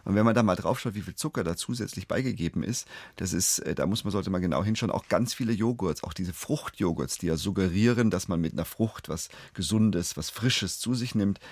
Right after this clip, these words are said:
sind ganz oft letztendlich auf Joghurtbasis dann, äh, mit Zuckerlösung versetzte, ähm, Gerichte. Also diese versteckten Zucker, die sind, sind auf jeden Fall da. Und deswegen ist so eine Kennzeichnung ja auch nicht schlecht von den Lebensmitteln, dass man ein bisschen sieht,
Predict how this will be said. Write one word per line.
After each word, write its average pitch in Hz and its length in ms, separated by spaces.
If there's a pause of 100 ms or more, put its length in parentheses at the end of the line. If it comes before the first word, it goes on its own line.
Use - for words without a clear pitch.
(240)
sind 98 180
ganz 98 280
oft - 240
letztendlich 92 520 (280)
auf - 200
Joghurtbasis 104 1080 (220)
dann, 92 260
äh, 85 240
mit 90 180
Zuckerlösung 92 640
versetzte, 80 640 (400)
ähm, 85 240
Gerichte. 95 420
Also 87 240 (340)
diese 98 200
versteckten 107 500
Zucker, 101 320
die 92 80
sind, 87 300
sind - 560
auf - 120
jeden 104 140
Fall 101 140
da. 95 100
Und 95 100
deswegen 101 280
ist 110 100
so - 100
eine 90 120
Kennzeichnung 80 760
ja 64 160
auch - 160
nicht 90 160
schlecht - 260
von 107 120
den 92 100
Lebensmitteln, 101 560 (280)
dass - 160
man 95 100
ein 82 80
bisschen 95 340
sieht, 87 380